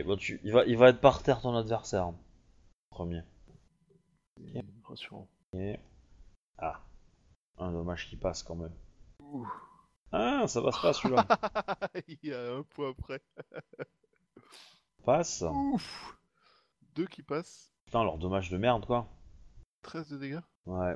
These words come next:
Speaker 2: Ouais, mais ça, ça commence à s'accumuler, hein.
Speaker 1: Ouais, ouais, bah tu prends seize et treize.
Speaker 2: Et le trente-neuf, là, c'est
Speaker 1: Trente-neuf, c'est une attaque qui a raté.
Speaker 2: D'accord. Euh... Du coup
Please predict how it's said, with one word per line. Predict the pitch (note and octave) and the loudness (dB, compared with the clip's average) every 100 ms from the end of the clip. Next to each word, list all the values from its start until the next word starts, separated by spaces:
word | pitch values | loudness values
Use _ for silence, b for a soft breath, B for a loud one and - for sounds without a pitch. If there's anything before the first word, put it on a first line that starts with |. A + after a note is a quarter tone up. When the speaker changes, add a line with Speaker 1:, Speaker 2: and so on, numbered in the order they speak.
| - | -4
Speaker 2:
Ouais, | D3 A3+ | -4 -4
mais | F3+ | -4
ça, | - A#2+ | -4 -6
ça | A#2 B2+ | -4 -6
commence | B2 B2+ | -6 -6
à | B2+ | -2
s'accumuler, | C3 - B2+ D#3 B3 | -4 -4 -10 -8 -8
hein. | A#3 G3 _ _ _ _ - | -8 -12 _ _ _ _ 2
Speaker 1:
Ouais, | G#2 C3+ | 6 6
ouais, | A#2 A#2 | 8 6
bah | A#2+ | 6
tu | F2 - | 0 -4
prends | F2+ F#2 | 0 0
seize | G2+ A2+ A#2 | 2 2 4
et | G#2 F2 F2+ D#2+ | 2 2 0 -2
treize. | E2 E2+ A2 B2 - - - - _ _ - | -4 -6 -6 -14 -20 -20 -20 -20 _ _ -6
Speaker 2:
Et | |
le | A2+ | -4
trente-neuf, | A2+ C3 - A#3 - | -4 -6 -4 -4 -4
là, | |
c'est | C#3+ C3+ - _ - | -6 -6 -10 _ -6
Speaker 1:
Trente-neuf, | - A2+ C3+ | 4 4 6
c'est | C3 | 4
une | A2+ | 6
attaque | G2 A#2 | 8 8
qui | A2 | 8
a | |
raté. | G2 - F2+ - - - - - - _ - | 8 6 -6 -8 -20 -20 -20 -20 -20 _ -20
Speaker 2:
D'accord. | A2 G#2+ _ - | -18 -18 _ -12
Euh... | C3 A#2+ A#2+ B2 A#2+ A#2+ A#2+ A#2 A#2+ A#2+ A#2+ A#2+ A#2+ _ _ _ _ - - _ | -2 0 2 2 0 -2 -2 -4 -4 -6 -6 -10 -14 _ _ _ _ -20 -20 _
Du | - A2+ - _ - | -8 -8 -12 _ -18
coup | - D#3 D#3 E3 | -12 -8 -6 -6